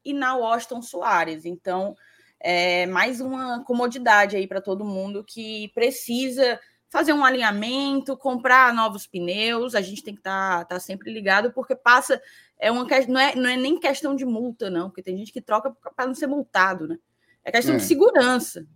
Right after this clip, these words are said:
Speaker 1: É questão de segurança, sua e da sua família. Então, dá uma chegada lá no Betos Car e procura, e procura os cara pra trocar o seu jogo de pneus.
Speaker 2: Exatamente, ó, tem tradição.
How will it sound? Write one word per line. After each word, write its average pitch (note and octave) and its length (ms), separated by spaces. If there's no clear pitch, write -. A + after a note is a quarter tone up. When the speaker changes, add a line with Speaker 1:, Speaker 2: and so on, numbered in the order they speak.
Speaker 1:
É - 80
questão G3 280
de A#3 80
segurança, A#3+ 580
sua A#3+ 220
e B3 40
da C4+ 120
sua E4+ 160
família. B3 580
Então, - 420
dá F#3 120
uma A3+ 120
chegada A3+ 440
lá G3+ 380
no G3 160
Betos A#3 460
Car F#3+ 440
e G#3+ 100
procura, A3 1160
e F#3+ 120
procura G#3+ 560
os G3+ 160
cara G3+ 360
pra A3 180
trocar G3+ 680
o F4 60
seu G#3 300
jogo G3+ 320
de G#3 100
pneus. A#3 640
Speaker 2:
Exatamente, C#3 640
ó, A2+ 80
tem C3 180
tradição. C#3+ 1040